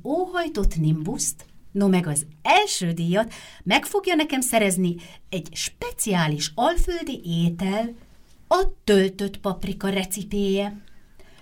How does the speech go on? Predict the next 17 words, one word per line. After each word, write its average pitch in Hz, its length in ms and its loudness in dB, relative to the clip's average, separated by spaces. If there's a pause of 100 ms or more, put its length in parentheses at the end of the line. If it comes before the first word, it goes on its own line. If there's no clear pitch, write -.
(720)
Azt 311 220 0
hiszem, 262 320 -2
jogosan 302 500 0
nevezem 233 480 0
alföldi 214 540 2
specialitásnak, 208 1120 -2 (380)
mert 254 280 2
sem - 240 2
hazánk 190 520 0
szép 165 340 -2
fá-, 180 280 0
fővárosában, 190 1120 2 (180)
sem 320 360 2
Erdélyben 165 720 0 (180)
és 226 200 0
a 247 80 0
Dunántúlon 185 1040 0